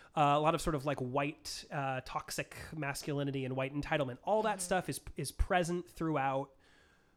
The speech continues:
Speaker 1: what still manages to be a feel-good movie.
Speaker 2: Uh,
Speaker 1: And
Speaker 2: uh-huh.
Speaker 1: sort of, like, only P T A could pull that off, I think.
Speaker 2: Yeah.
Speaker 1: Um,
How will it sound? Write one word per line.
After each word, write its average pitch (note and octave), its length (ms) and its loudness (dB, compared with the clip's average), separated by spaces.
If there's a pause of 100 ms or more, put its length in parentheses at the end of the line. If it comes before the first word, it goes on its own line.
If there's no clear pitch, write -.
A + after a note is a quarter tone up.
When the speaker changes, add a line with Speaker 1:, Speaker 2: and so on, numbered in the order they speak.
(100)
Speaker 1:
what F3+ 160 2
still C#4 440 4
manages A3+ 460 0
to - 80 -8
be F#3+ 100 -2
a D#3+ 40 -4
feel-good E3 480 -2
movie. D#3 340 -4 (160)
Speaker 2:
Uh, F3+ 280 -10 (120)
Speaker 1:
And D#3+ 140 2
Speaker 2:
uh-huh. E3+ 100 -2
Speaker 1:
sort G3 140 2
of, F3+ 80 -2
like, F3 200 0
only E3+ 220 2
P E3 200 2
T D#3+ 140 -4
A D3 80 0
could C#3+ 140 -8
pull C#3 180 2
that B2 120 -6
off, A#2+ 240 -4
I A#2+ 60 -6
think. - 420 -16
Speaker 2:
Yeah. F#3 240 -4
Speaker 1:
Um, A#2 240 -6